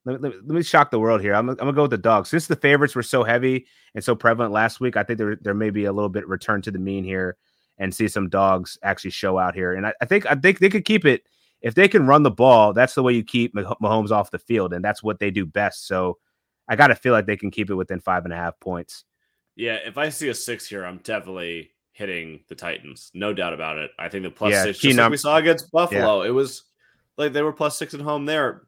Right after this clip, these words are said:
Speaker 2: They cover and win. They're not that bad. Look, they're, they may not be great. Tannehill might not be that great, but they can get this done. Plus six.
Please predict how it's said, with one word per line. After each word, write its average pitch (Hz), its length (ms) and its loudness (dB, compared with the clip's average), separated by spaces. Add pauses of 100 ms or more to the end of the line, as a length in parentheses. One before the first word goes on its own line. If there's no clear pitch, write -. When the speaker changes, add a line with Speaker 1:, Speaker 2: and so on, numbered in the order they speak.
(140)
Speaker 2:
They 110 100 -6
cover 117 280 -4
and 104 120 -6
win. 104 340 -6 (260)
They're 143 120 2
not 180 260 0
that 131 240 0
bad. 60 180 -10 (200)
Look, 101 200 -10
they're, 120 360 -4
they 120 260 -2
may 139 200 0
not 139 180 -2
be 131 80 -2
great. 117 420 -2
Tannehill 113 380 -6
might 110 220 -4
not 110 140 -4
be 110 80 -6
that 101 200 -4
great, 95 340 -6
but 92 200 -6 (600)
they 139 120 2
can 165 80 -4
get 151 180 0
this 110 180 -6
done. 104 420 -4 (220)
Plus 123 240 -2
six. 107 440 -6